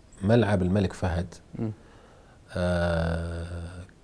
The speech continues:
Speaker 1: كان بالنسبة للأمير فيصل كان يبحث عن فريق،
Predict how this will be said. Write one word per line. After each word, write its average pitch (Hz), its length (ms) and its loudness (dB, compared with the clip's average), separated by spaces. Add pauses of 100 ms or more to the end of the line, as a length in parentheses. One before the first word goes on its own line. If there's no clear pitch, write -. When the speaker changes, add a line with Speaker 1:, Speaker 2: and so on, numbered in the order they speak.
(160)
Speaker 1:
كان 135 460 4
بالنسبة 107 680 4
للأمير 92 800 2
فيصل 98 460 2
كان 101 300 2
يبحث 104 340 0
عن 95 120 -2
فريق، 98 380 2